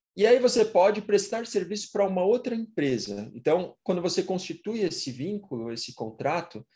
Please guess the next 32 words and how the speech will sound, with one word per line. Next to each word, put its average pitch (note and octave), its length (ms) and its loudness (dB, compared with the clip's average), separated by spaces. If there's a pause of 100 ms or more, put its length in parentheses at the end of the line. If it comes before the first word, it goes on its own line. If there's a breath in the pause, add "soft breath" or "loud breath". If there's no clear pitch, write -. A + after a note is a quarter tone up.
(380)
aí C#3 160 6
é F#3+ 80 8
o G#3 80 4
contrato F#3+ 580 2
agora F3+ 220 6
entre G3 220 -2
dois G3 300 2
C G#3+ 80 0
N G#3 100 -2
P G#3+ 200 4
Js, B2+ 760 -2 (420)
né? C#3 200 0
Então, D3 300 4
é, C#3 180 8
é A#2+ 380 4 (200)
a B2+ 80 0
sua F#3+ 340 2
P F3+ 140 0
J F3+ 320 -2
prestando F3+ 800 -2 (500)
serviço E3 500 0
pra E3 160 2
uma D#3 140 0
outra E3 260 0
pre-, E3+ 440 -2
P E3+ 140 2
J. G2+ 420 0 (720)
Bom, C3+ 380 2 (680 soft breath)
o A#3+ 80 6
pagamento E3+ 600 2
é D3 40 4
feito B2+ 640 -2